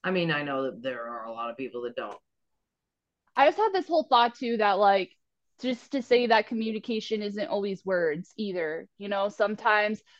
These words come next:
Speaker 2: sometimes all you have to do is give your significant other a back rub and you just get so much information. You know, maybe they don't know how to put things into words, but you can kind of have some kind of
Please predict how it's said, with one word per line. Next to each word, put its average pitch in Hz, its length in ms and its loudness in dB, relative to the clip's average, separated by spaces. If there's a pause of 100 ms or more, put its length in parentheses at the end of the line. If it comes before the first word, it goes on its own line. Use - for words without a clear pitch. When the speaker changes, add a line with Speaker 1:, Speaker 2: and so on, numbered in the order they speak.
Speaker 2:
sometimes 320 320 4
all 349 100 4
you 311 120 2
have 302 160 6
to 240 120 -4
do 254 380 2
is 220 340 6
give 233 180 2
your 226 340 4 (240)
significant 226 640 -4
other 214 220 4
a 196 120 4
back 196 380 2
rub 156 340 -2
and 202 180 -2
you 202 140 -2
just 196 260 0
get 208 200 4
so 208 220 4
much 202 220 0
information. 185 840 -6 (100)
You 196 80 -6
know, 196 100 0
maybe 214 260 0
they 233 100 8
don't 226 160 6
know 214 120 6
how 208 180 4
to 214 80 4
put - 240 -6
things 202 340 -6
into 190 300 -2
words, 170 480 -2
but 190 320 4 (280)
you 202 140 -2
can 226 180 0
kind 214 220 4
of 196 80 2
have 202 240 2
some 202 180 -4
kind 202 200 -2
of 190 100 -6